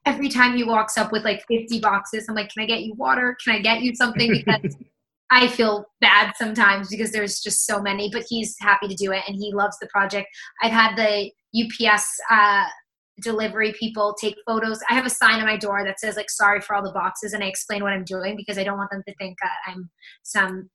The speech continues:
Speaker 1: online crazy shopper. So they'll take photos, um, and people really have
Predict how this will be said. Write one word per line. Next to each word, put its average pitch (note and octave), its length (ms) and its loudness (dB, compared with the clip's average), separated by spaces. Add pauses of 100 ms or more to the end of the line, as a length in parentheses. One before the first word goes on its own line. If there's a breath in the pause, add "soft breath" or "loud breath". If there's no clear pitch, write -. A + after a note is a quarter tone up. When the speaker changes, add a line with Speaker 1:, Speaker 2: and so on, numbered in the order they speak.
(140)
Speaker 1:
online F#3+ 760 0
crazy F#3 360 -4
shopper. A3+ 600 0 (220 loud breath)
So A#3 380 4
they'll A#3 180 -2
take A#3+ 320 -2
photos, B3 560 4 (180)
um, F#3+ 440 2 (380 soft breath)
and A3+ 120 -2
people A#3+ 400 -4
really A3+ 320 -2
have G#3 240 0